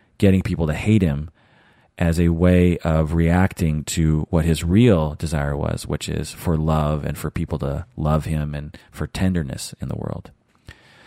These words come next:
So reaction formation might have been another reason as to why he was the way that he was. Another defense mecha-, me-, another defense mechanism that I thought might have been at play was dis-, displacement. Displacement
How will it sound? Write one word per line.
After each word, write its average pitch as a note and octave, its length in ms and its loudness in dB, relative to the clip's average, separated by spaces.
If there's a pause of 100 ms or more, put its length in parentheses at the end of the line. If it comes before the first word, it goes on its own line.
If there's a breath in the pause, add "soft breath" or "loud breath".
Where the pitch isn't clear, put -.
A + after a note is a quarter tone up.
(160 soft breath)
So E2+ 480 4
reaction G2 540 4
formation E2 560 -4
might D#2+ 160 -4
have D#2 80 -6
been D2 240 -4
another D#2 580 -2 (400 soft breath)
reason E2 400 0
as C#2 140 -8
to E2 100 -6
why D2 480 -2
he D#2 160 -8
was D2 280 -4
the D2 80 -12
way D2 120 -6
that D2+ 140 -6
he D2+ 80 -6
was. D#2 360 -8 (840 loud breath)
Another D3+ 340 4
defense B2 380 4
mecha-, A2+ 340 4 (100)
me-, G#2 200 4 (200)
another B2+ 280 6
defense G2+ 400 2
mechanism F2 460 0
that E2 120 0
I D#2+ 80 0
thought D#2+ 400 -2 (460 soft breath)
might F2 260 2
have D#2+ 140 0
been E2 160 2
at D2 100 -2
play D#2 400 0
was E2 340 0
dis-, - 260 -4 (180)
displacement. - 840 -2 (460 soft breath)
Displacement A2 800 4